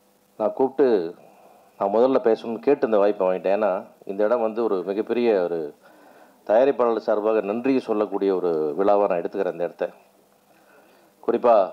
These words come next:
வெற்றிமாறன் சார், நல்ல நல்ல திறமைகளை அடையாளம் கண்டு இப்படி உங்களுடைய உழைப்பை கொடுத்து, நேரத்தை கொடுத்து, உங்களுடைய பெயரை கொடுத்து, இப்படி talent நீங்க வளர்த்து விடுறதுக்கு மொத்த industry சார்பா என்னோட நன்றியை நான் தெரிவிச்சுக்கிறேன் சார்.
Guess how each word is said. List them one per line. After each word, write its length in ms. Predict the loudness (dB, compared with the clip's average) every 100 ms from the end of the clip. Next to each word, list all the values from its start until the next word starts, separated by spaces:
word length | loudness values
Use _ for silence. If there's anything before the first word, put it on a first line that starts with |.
| -6
வெற்றிமாறன் 400 | -4 0 0 0
சார், 380 | -2 -4 -6 _ -20 -20 _ _ _ _ _ _ _ _ _ _ _ _ _ -2
நல்ல 280 | 0 2
நல்ல 180 | 2 2
திறமைகளை 460 | 2 0 2 4 6
அடையாளம் 400 | 6 4 4 0
கண்டு 340 | 0 0 -2 -6 -20 _ -16
இப்படி 240 | -8 -2
உங்களுடைய 400 | 0 2 2 0 -2 -8 -12
உழைப்பை 440 | -2 0 2 0
கொடுத்து, 260 | -2 -2 0
நேரத்தை 460 | 2 4 2 -2
கொடுத்து, 320 | -4 -6 -4 -4
உங்களுடைய 340 | -2 0 -2
பெயரை 360 | 2 4 4 2
கொடுத்து, 480 | 0 -2 -2 -2 -4 -12
இப்படி 240 | -10 -6
talent 340 | 0 0 0 -2
நீங்க 180 | -2
வளர்த்து 360 | 2 2 2 0
விடுறதுக்கு 320 | 0 -2 -2
மொத்த 320 | -4 -4 -2
industry 400 | -2 -2 -6 -6 -4
சார்பா 220 | -2 0
என்னோட 200 | 0 0
நன்றியை 220 | -4 -2 -2
நான் 100 | -2
தெரிவிச்சுக்கிறேன் 480 | -2 -4 -6 -8
சார். 240 | -4 -4